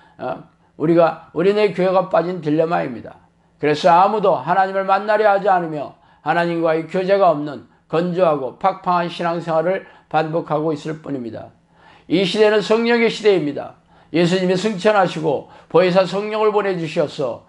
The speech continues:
우리의 영혼을 구원해 주시는 길을 인도해 주시고 이 땅에서 하나님의 자녀로 살아가는 길을 가르쳐 주십니다. 그래서 삼 년 반 동안 예수님을 따라다녔던 사도들과 제자들은 마가 요한의 다락방에서 성령이 내주하는 기도를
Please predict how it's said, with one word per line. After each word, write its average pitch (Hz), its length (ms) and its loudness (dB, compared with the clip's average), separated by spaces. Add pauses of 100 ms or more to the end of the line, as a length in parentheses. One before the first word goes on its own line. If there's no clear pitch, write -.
(240)
우리의 180 380 4
영혼을 202 420 4
구원해 185 300 0
주시는 180 420 -2
길을 175 340 -2
인도해 208 380 2
주시고 151 560 -4 (240)
이 165 180 0
땅에서 180 400 2
하나님의 190 440 0
자녀로 190 340 -2
살아가는 185 460 0
길을 180 220 -2
가르쳐 156 420 -4
주십니다. 123 500 -12 (720)
그래서 214 340 4
삼 202 240 0
년 208 180 0
반 190 180 0
동안 180 400 0
예수님을 190 500 -4
따라다녔던 180 760 -2 (180)
사도들과 196 640 0
제자들은 170 600 0 (480)
마가 170 420 2
요한의 185 320 0
다락방에서 156 840 -6
성령이 214 560 -2
내주하는 190 480 0
기도를 170 420 -4